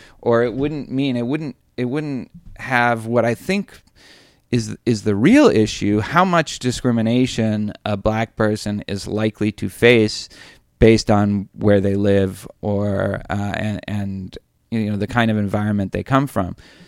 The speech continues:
And, and I think that's the depressing part for me, is that in all the controversy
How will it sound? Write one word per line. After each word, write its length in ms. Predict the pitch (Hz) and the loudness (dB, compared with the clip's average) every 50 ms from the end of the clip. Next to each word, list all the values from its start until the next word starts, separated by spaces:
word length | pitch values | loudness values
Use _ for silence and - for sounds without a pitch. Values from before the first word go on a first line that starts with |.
| _ - - _ _ - - - _ - | _ -20 -20 _ _ -20 -20 -16 _ 2
And, 160 | 147 165 - | 4 4 4
and 120 | - - 214 | 4 4 6
I 80 | 220 208 | 6 4
think 320 | - - 254 262 - - | 4 2 2 2 2 2
that's 540 | - 147 170 196 214 - - - - - - - _ - - _ - - - - - - _ | 4 6 6 6 4 2 -2 -6 -8 -8 -12 -16 _ -20 -20 _ -20 -20 -20 -20 -20 -18 _
the 100 | - 139 143 | 4 6 6
depressing 500 | 147 - - 214 226 233 - 214 185 151 | 6 6 8 8 8 6 6 2 2 2
part 240 | - 151 139 131 - | 4 6 6 6 4
for 180 | - - 123 113 | 2 2 2 2
me, 360 | 123 135 156 175 180 165 139 | 4 4 4 4 4 2 2
is 440 | - - 120 120 120 117 107 101 107 | 2 2 2 4 4 2 0 0 2
that 200 | 110 113 110 - - | 2 2 2 2 2
in 120 | 120 120 123 | 2 2 2
all 280 | - - 127 151 180 196 | 4 6 6 8 8 6
the 100 | 190 - | 4 2
controversy 1160 | - - - 139 131 143 160 - - 117 107 107 107 107 107 101 - - 104 101 98 95 95 | -2 -4 -2 0 0 0 0 0 -2 0 0 2 2 2 2 0 -2 -2 -2 0 0 -2 -4